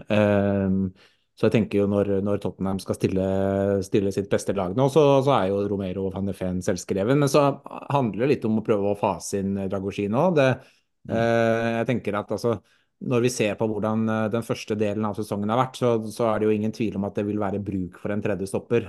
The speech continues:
Speaker 1: eh, for det har vært mange, mange forfall fra, fra Romero og, og Van de Ven med skader og suspensjoner og, og alt som er, så han vil nok komme til nytte, men hvis det nå skulle være sånn da, og det, vi håper jo selvfølgelig det, at, eh, at Romero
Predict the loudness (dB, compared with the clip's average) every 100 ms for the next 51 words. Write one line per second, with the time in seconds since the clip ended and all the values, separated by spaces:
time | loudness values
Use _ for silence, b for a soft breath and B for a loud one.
0 | -4 -2 -2 -2 -2 -2 -2 -2 -2 -2
1 | -2 -2 -2 -2 -4 -4 -4 -4 -6 -4
2 | -2 -2 -2 -2 -2 -2 0 0 -2 -4
3 | -4 -4 -2 -4 -4 -4 -4 -4 -4 -6
4 | -6 -6 -6 -6 -6 -6 -6 -6 -8 -8
5 | -8 -8 -8 -6 -6 -6 -6 -4 -4 -4
6 | -6 -2 2 2 2 0 0 b b b
7 | b b _ -6 -2 -2 2 0 0 0
8 | 0 -2 0 2 2 0 0 -2 0 2
9 | 4 2 2 2 2 2 2 2 2 2
10 | 2 0 -2 -6 -6 -4 -2 -2 0 0
11 | 2 0 -2 -2 0 2 0 -2 -4 -6
12 | -6 -4 -4